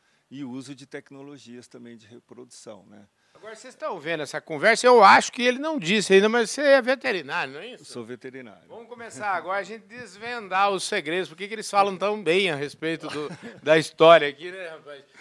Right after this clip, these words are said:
Speaker 2: Me conte um pouquinho essa história, você estudou aonde, como é que é?
Speaker 1: Eu sou veterinário, eu estudei aqui em Botucatu, na Unesp de Botucatu, tenho muito orgulho de ser cria daqui,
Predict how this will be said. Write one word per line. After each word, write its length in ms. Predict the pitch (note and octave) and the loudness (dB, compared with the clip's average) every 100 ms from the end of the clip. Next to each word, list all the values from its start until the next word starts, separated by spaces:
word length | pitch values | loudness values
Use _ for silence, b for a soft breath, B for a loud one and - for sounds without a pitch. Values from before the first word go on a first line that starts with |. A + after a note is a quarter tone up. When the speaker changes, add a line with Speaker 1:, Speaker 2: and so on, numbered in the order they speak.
| - | -20
Speaker 2:
Me 100 | E3+ | -20
conte 320 | F#3 A#3+ B3+ A#3+ | -2 2 4 8
um 60 | |
pouquinho 320 | G#3+ - G3 | 8 6 -2
essa 140 | E3 E3+ | -2 -4
história, 320 | - F3 E3 | 0 0 0
você 260 | E3 G3 D#3+ | 0 0 0
estudou 340 | - F3+ F#3+ | -6 -6 2
aonde, 440 | E3+ D3 F#3 E3 | 4 4 2 -2
como 160 | C3+ F3 | -8 -14
é 60 | D#3+ | -14
que 120 | C#3+ | -16
é? 120 | G#2+ A2 | -20 _
Speaker 1:
Eu 220 | C3 A#2+ | -16 -14
sou 160 | C#3+ | -14
veterinário, 800 | C#3 D3 D3 B2+ A#2 A#2 B2+ D3+ | -14 -14 -12 -12 -14 -12 -10 -10
eu 260 | D#3+ C3+ B2+ | -12 -12 -14
estudei 500 | B2+ - A2+ A#2 A#2+ | -14 -18 -14 -10 -10
aqui 300 | C3+ - D3+ | -12 -16 -18
em 80 | F3+ | -16
Botucatu, 560 | C#3 - - G#2+ A#2 | -16 -18 -18 -18 -18
na 140 | A#2+ A#2 | -16 -16
Unesp 420 | A2 A2+ B2 - | -14 -14 -16 -20
de 80 | G2+ | -20
Botucatu, 720 | G2+ G2+ _ G#2+ G#2 - G#2+ A#2 | -20 -20 _ -20 -20 -20 -20 -20
tenho 160 | G#2 | -20
muito 240 | G#2+ B2 B2+ | -20 -16 -16
orgulho 440 | G#2 G#2+ A#2+ A2 | -16 -16 -16 -16
de 120 | G2 | -20
ser 560 | - A2 G#2+ G#2 G2 F2+ _ | -20 -20 -18 -18 -18 -20 _
cria 360 | A2 C3 B2+ | -16 -12 -12
daqui, 520 | G#2 G2+ _ A2 B2+ | -12 -18 _ -20 -20